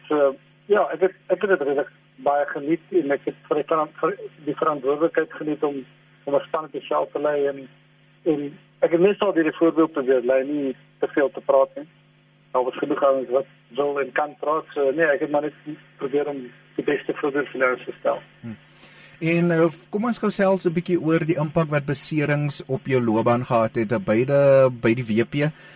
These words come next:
Speaker 2: En, eh, jy weet, ek dink hier in sewennegentig was die eerste keer wat ek sprake gehoor het dat Corneille Kriege moontlik 'n Springbok kan word. Ek weet in agtennegentig het jy ernstige besering gehad. Dit het dit moontlik met 'n jaar uitgestel voordat jy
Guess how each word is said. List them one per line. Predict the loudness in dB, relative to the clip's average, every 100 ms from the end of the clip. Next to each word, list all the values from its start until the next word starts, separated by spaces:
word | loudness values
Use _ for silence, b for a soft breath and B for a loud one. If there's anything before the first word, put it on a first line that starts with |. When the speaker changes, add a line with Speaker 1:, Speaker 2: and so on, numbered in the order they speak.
| B
Speaker 2:
En, | -4 -2 0 2
eh, | 4 2 0
jy | -2
weet, | 0 0 -2
ek | -2
dink | 0 2
hier | 2 4
in | 4 2
sewennegentig | -2 2 4 6 4 4 2
was | -2 -2
die | 0
eerste | 0 -2
keer | 0 0 0 -2 -8 _ _ _ _
wat | -2 0
ek | -2
sprake | -2 2 2 2 -4
gehoor | -4 -2
het | -2
dat | -4 -4
Corneille | -4 -4 -4
Kriege | -6 -8 -4
moontlik | -2 -2 -2 -4 -4
'n | -8
Springbok | -8 -2 -2 -2 -2
kan | -2 -2
word. | -2 -2 0
Ek | -2
weet | 0 0 0
in | -2
agtennegentig | 0 0 0 -2 -2
het | -4 -2
jy |
ernstige | -2 -2 -2 -4 -4
besering | -4 0 0 0
gehad. | 0 0
Dit | 0 -2
het | -2
dit | -2
moontlik | 0 0 -2 -2
met | -2 -2
'n |
jaar | 0 2 2
uitgestel | -2 -6 -4 0 0
voordat | 0 -2 0 -2 0
jy | -2 -2